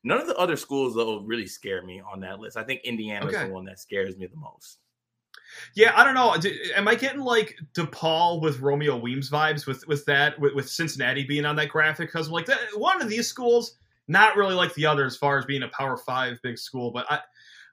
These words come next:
Speaker 2: so the, Cincinnati was fascinating. And also, like, I, I do look down to Auburn being like, "All right, well, they just killed it with Jabari Smith, obviously top three pick in the N B A." Oregon,
Speaker 1: Mm-hmm.
Speaker 2: they're always a wild card. But like you said, I just don't know if N I L is gonna be a thing that they look forward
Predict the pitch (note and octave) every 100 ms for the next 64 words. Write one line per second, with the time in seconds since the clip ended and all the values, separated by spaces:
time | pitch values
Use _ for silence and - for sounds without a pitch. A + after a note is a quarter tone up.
0 | _ - D3+ F3 E3+ F#3 F3 - C4+ -
1 | E3 D#3 D#3 D#3 D3 C#3+ - D3+ C#3+ C3+
2 | D#3+ D#3+ D3 C#3+ - D#3+ D#3+ E3 D#3 C#3
3 | C3+ C3+ C3+ C3 C#3+ D#3+ E3 - C#3+ C#3+
4 | - B2+ B2+ B2 B2 B2 B2+ B2 A#2 A2+
5 | B2 A#2+ - A#2 A2 A2 - - G2+ G2+
6 | - F3 F3 C#3+ B2+ B2 - - A#2 -
7 | G#2+ - A2+ A#2 A2+ A2+ A2 G2 D#2+ -
8 | _ _ - E3+ F#3 F3+ F3 E3+ G2+ F#2+
9 | - - E3 E3 D#3 C#3+ D3+ D3+ D3+ D#3
10 | D3 E3 F#3 F#3+ F3+ - F#3+ E3+ D#3 F#3
11 | - F3 E3+ D#3 - D3+ C#3+ C#3 D3+ C#3+
12 | D3+ C#3+ C3 A2 - A#3 A#3 A#3 A#3 A3
13 | - _ - C#3+ C3+ B2+ B2 - G3 G3